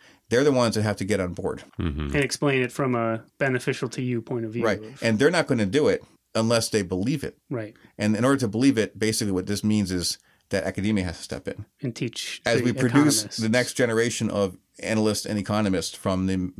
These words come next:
Speaker 1: M A programs at the business schools, they have to walk out of business school understanding this and doing this differently.
Speaker 3: Well, I like that there's a, a way.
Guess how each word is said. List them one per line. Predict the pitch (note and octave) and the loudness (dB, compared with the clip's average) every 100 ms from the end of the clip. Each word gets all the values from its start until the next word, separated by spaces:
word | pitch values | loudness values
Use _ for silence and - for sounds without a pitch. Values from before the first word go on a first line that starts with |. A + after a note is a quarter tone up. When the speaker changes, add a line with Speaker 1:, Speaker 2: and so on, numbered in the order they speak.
| F#2 | -10
Speaker 1:
M | G2 G#2 | -2 0
A | G#2 G#2 | 0 0
programs | G#2 G2 F2+ F2 F2 | 0 0 0 -2 -4
at | - F2 E2 | -4 -6 -6
the | F2+ | -4
business | G2+ G#2 F2+ | -2 0 -2
schools, | - F#2 D#2 D#2 - | -4 -6 -6 -8 -10
they | - G2+ | -2 -2
have | G#2 | 0
to | G2 | 2
walk | G2 G2 | 2 2
out | F#2 | -2
of | F2 | -2
business | G2 G2 | -2 -2
school | - F#2+ - | -2 -4 -4
understanding | F2 E2+ - F2+ E2+ - | -4 -6 -6 -6 -6 -10
this | - - | -8 -6
and | F2+ | -4
doing | F#2 E2 | -4 -4
this | E2 | -6
differently. | - - - - - | -10 -10 -14 -16 -12
Speaker 3:
Well, | A#2+ | -8
I | A2+ | -4
like | D3 A3+ | -4 -4
that | A#2+ | -6
there's | - G#2+ | -4 -4
a, | A2 G2+ A#2+ B2 | -6 -10 -6 -4
a | |
way. | A2 D3 C3+ G#2+ | 0 -2 -2 -8